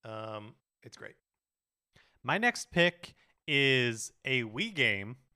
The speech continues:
Speaker 2: that was released in Japan in
Speaker 1: Mm.
Speaker 2: twenty eleven and finally made it to North America in twenty twelve after much work, and that is The Last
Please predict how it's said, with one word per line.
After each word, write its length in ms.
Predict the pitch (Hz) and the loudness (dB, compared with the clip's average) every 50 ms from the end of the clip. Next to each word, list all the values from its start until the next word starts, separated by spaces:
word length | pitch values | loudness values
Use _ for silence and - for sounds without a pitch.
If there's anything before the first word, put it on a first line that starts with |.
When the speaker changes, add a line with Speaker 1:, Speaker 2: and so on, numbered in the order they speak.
| _ | _
Speaker 2:
that 100 | - 127 | -2 -2
was 180 | 123 123 117 131 | -2 -2 -4 -4
released 340 | 117 127 131 151 139 113 110 | -6 -6 -6 -6 -8 -8 -10
in 80 | - | -12
Japan 400 | - - - - - 190 202 214 | -12 -12 -10 -6 -2 -2 -2 0
in 120 | 190 165 147 | -2 -4 -6
Speaker 1:
Mm. 40 | |
Speaker 2:
twenty 220 | - - 165 147 139 | -6 -4 -4 -2 -2
eleven 320 | 135 127 123 123 120 120 | -2 0 0 0 0 -2
and 180 | 120 107 107 - | -4 -6 -6 -6
finally 400 | _ - 143 175 208 220 208 190 | _ 0 0 0 0 -2 -4 -4
made 180 | 170 156 143 | -2 -2 0
it 120 | 139 143 - | -2 -2 -4
to 80 | - | -6
North 260 | 131 127 123 120 117 - | -6 -6 -6 -6 -8 -8
America 580 | 123 117 113 110 110 110 - - 120 110 104 - _ _ _ _ _ - | -6 -2 0 0 0 -2 -2 0 0 0 0 -2 _ _ _ _ _ -6
in 180 | 120 120 120 | -6 -6 -6
twenty 320 | - - - 120 117 113 107 | -6 -6 -4 -2 -2 -2 -2
twelve 360 | - - 117 110 110 104 120 | 0 2 4 4 4 4 0
after 240 | 110 104 - 120 104 | -4 -10 -10 -8 -4
much 260 | 104 120 120 - - | -4 -4 -4 -4 -4
work, 180 | 113 104 - - - | -8 -8 -8 -8 -10
and 120 | 131 131 | -4 -2
that 100 | 190 233 | 0 0
is 200 | 269 269 226 - - _ _ _ _ - | 0 -2 -4 -6 -12 _ _ _ _ -20
The 240 | 123 113 117 165 | -12 -4 -2 -2
Last 760 | 165 147 127 123 123 127 147 165 170 - - - - - - | -2 -2 0 2 4 4 4 4 2 0 -8 -10 -12 -14 -18